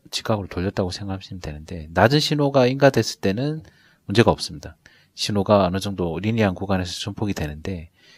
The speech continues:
예를 들어서 가끔씩 튀는 피크 신호가 런 리니어한 구간에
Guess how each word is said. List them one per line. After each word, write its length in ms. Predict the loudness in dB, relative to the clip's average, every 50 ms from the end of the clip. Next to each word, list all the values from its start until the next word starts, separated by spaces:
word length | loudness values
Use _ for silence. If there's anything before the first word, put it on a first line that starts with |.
| _ _ 4
예를 140 | 6 6 6
들어서 560 | 6 4 2 2 0 0 -2 -2 -2 -6 -12 _ _ _ _ _ _ _ _ _ _ _ _ _ _ _ _ _
가끔씩 440 | 0 0 2 2 2 0 0 -2 -10 _ _ _ _ -8
튀는 420 | -4 -2 0 2 2 0 0 -4 -8 -8
피크 220 | -6 -4 0 0
신호가 680 | 0 2 0 0 -2 -2 -2 0 0 0 0 -2 -4 -8 _ _ _
런 280 | 6 6 6 8 6 2
리니어한 480 | 0 -2 -2 0 0 0 0 -2 -2
구간에 480 | -6 -10 -2 2 2 2 2 2 -2 -4